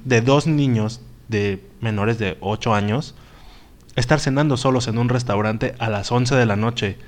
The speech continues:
sin ninguna autoridad, por así decirlo, figura paterna, fi-, figura materna o algún tutor. Y ellos se encontraban así s-, totalmente solos y,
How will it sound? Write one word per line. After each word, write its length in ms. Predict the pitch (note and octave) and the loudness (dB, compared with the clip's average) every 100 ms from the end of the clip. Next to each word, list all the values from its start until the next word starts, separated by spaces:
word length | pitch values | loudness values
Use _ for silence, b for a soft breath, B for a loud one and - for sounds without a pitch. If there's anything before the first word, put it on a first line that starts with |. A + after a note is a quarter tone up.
| B B B | B B B
sin 480 | - B2+ A#2+ G#2+ G#2+ A#2 | -6 -2 0 0 -2 0
ninguna 640 | A#2 A2+ B2 C3 A#2 - - | 2 2 4 2 0 -6 -2
autoridad, 600 | A#2+ A#2+ B2 A2 G#2+ B2+ | 0 2 2 2 2 0
por 120 | B2+ | 0
así 140 | G#2 A#2+ | 0 -2
decirlo, 340 | A2 A#2+ G#2 | -2 -2 -4
figura 280 | F#2+ G#2 A2 | -2 -2 -2
paterna, 380 | G2 C3 A#2+ G2 | 0 0 0 -2
fi-, 140 | G2 | -6
figura 340 | F#2 - G2+ G2 | -12 -6 -4 -4
materna 460 | F#2+ C3 A#2 G#2 | -2 -2 -2 -2
o 80 | F#2+ | -2
algún 300 | G2 G#2 G#2+ | -2 -2 -2
tutor. 460 | G#2+ B2 A#2+ G2+ - B B B B B B B - | -4 -2 -2 -4 -6 B B B B B B B -8
Y 320 | B2 B2 B2 B2+ | 0 0 2 0
ellos 160 | C3+ | 0
se 40 | C3 | 0
encontraban 380 | A#2 A#2+ A#2+ G#2+ | 0 0 0 -2
así 180 | A#2 | -6
s-, 240 | A2 - - | -8 -10 -8
totalmente 440 | - A#2+ A#2+ B2 A2+ | -4 -2 0 0 -2
solos 460 | C#3 C3+ G2+ - | 0 2 0 -2
y, 240 | G2 F#2 | -4 -6